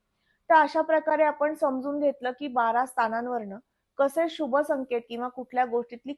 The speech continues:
काळजी आपल्याला करायची आहे. आता आपण समजून घेणार आहोत ज्यांना विवाह करायचा त्यांच्यासाठीचे योग कसे आहेत.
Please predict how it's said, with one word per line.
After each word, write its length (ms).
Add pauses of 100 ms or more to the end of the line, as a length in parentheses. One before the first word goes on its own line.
काळजी 320
आपल्याला 340
करायची 380
आहे. 280 (580)
आता 240
आपण 220
समजून 380
घेणार 180
आहोत 180
ज्यांना 300
विवाह 400
करायचा 320
त्यांच्यासाठीचे 640
योग 300
कसे 280
आहेत. 120